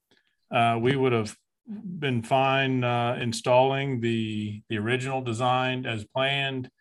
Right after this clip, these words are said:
Uh, being that we are also a design build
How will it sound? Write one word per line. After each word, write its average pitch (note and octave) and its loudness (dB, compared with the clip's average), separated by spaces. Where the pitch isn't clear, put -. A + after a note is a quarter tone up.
Uh, A2+ -2
being C#3+ 4
that C3+ 6
we B2+ 0
are C3+ 4
also C3+ 2
a A#2+ 2
design A#2+ 0
build A2+ -2